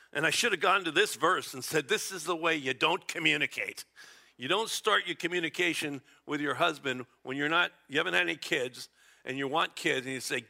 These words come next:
"Give me children lest I die." You know, <laughs> she, she's kinda like,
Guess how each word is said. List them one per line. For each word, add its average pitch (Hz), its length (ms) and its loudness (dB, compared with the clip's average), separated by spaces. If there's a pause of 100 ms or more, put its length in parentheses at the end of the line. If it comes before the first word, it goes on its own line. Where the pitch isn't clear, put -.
"Give 180 340 2
me 165 280 -4 (100)
children 156 600 -6
lest 151 320 -6
I 139 200 -4 (100)
die." 127 440 4 (2000)
You 143 100 -4
know, 139 140 2
<laughs> - 0 -
she, - 240 0
she's 143 300 -4
kinda 143 260 2
like, 123 260 2